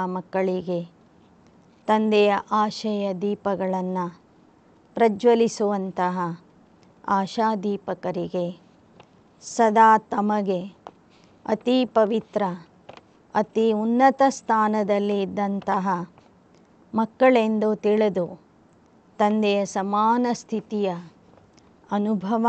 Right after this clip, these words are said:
ಮಾಡುವಂತಹ ಸ್ನೇಹಿ ಆತ್ಮರಿಗೆ ಬಾಪ್ ದಾದಾರವರ ನೆನಪು,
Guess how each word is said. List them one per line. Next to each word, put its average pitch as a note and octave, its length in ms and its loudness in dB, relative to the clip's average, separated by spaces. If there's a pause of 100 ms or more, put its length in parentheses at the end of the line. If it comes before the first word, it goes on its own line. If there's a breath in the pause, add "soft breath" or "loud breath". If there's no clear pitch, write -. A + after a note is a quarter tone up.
ಮಾಡುವಂತಹ F#3+ 840 -2 (1080)
ಸ್ನೇಹಿ G#3+ 680 -4 (100)
ಆತ್ಮರಿಗೆ F#3 800 -4 (1000)
ಬಾಪ್ G3+ 480 2
ದಾದಾರವರ F#3+ 800 0 (920)
ನೆನಪು, G3+ 600 -4